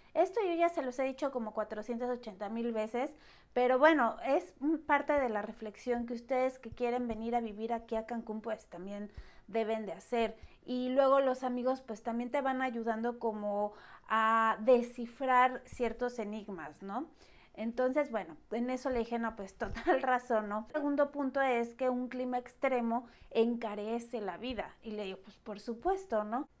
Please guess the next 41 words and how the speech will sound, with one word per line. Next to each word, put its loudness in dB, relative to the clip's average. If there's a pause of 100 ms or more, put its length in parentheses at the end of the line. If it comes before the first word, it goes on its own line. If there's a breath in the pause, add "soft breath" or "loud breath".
(100)
Si -4
vives 4
en 0
lugar 4
frío, 4
pues -4
es, -6
eh, -4
la 0
calefacción. -12 (100)
La -12
tienes -8
que -20
estar -10
prendiendo 0
y -4
tienes -8
que -14
invertir -6
en -2
todo -4
un -4
sistema. -2 (300 loud breath)
Digo, 2
pregúntenles -2
a -4
las -8
personas -6
del -4
norte. 0
Por 2
ejemplo, 0
en 0
Reynosa, 0 (440 loud breath)
ahí 2
hay 4
o 4
mucho, 0
mucho, 0
mucho -2
calor 4